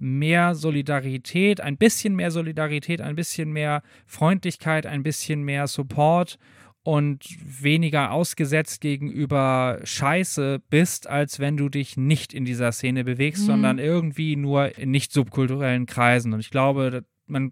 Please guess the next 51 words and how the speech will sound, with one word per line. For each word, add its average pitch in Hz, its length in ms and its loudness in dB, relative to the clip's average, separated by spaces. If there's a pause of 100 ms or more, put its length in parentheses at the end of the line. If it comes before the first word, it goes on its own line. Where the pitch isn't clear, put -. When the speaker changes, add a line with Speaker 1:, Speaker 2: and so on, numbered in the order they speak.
Speaker 1:
könnte 165 240 2
es 143 80 -4
am 147 80 -4
ehesten 160 400 -2
halt 135 140 -2
mit 131 100 -8
anderen 123 360 -4
Subkulturen 160 600 -2
vielleicht 156 300 -6
nochmal 151 180 -4
vergleichen 147 420 -4
und 120 80 -4
das 120 140 -4
ist - 160 -10
super 131 300 0
schwierig. 190 420 2
Speaker 2:
Mhm. 196 60 4
Speaker 1:
Daran 190 240 4
sind 190 100 2
auch 123 80 0
die 120 140 -10
Steuerung 123 320 -2
F-Leute 147 580 -4
jetzt 143 460 -4
gescheitert, 135 480 2
beziehungsweise 127 420 -2
haben 131 120 0
es - 80 -6
auch 117 140 -4
nicht 127 260 -2
direkt 120 280 -2
versucht, 151 560 0
Speaker 2:
Nee. 156 140 0
Speaker 1:
weil 123 120 0
das 120 200 -2
einfach 120 320 -8
müßig 147 380 -2
ist 156 120 -6
und 131 80 -6
Äpfel 123 300 -6
mit 113 160 0
Birnen. 170 380 0 (540)
Aber 139 540 2 (460)
natürlich 170 580 2
ist - 320 -8
Subkultur 135 1040 0
und 127 180 0
Szenezugehörigkeit 120 1300 0
ein 120 60 -8
verbindendes 135 600 0
Element, 123 520 0